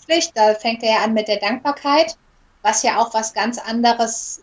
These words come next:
sein kann als wahre Anerkennung und Schmeichelei. Das fand ich noch mal spannend und von da an kommt er dann ja auch dahin, dass wir eben wahrhafte Anerkennung geben sollen und, äh,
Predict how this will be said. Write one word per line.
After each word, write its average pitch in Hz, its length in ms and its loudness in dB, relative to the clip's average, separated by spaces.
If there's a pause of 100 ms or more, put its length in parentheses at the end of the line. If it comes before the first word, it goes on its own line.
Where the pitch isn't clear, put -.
(100)
sein 220 420 2
kann 214 320 -6
als 208 440 -12
wahre 208 360 -2
Anerkennung 226 800 0
und 220 240 -10
Schmeichelei. 202 840 0 (1160)
Das 254 200 0
fand 254 200 0
ich 277 140 -6
noch 262 160 -6
mal 262 120 -4
spannend 285 500 0
und 226 200 -4
von 233 220 -2
da 226 260 2 (140)
an 226 200 -4
kommt 233 360 -4
er 208 220 0
dann 208 200 -4
ja 202 180 -2
auch 208 140 -2
dahin, 208 520 -6 (1200)
dass 202 260 -2
wir 202 180 -2
eben 196 400 -4 (160)
wahrhafte 202 520 -2
Anerkennung 202 680 -8
geben 190 280 -4
sollen 185 440 0 (560)
und, 180 380 -4
äh, 170 280 0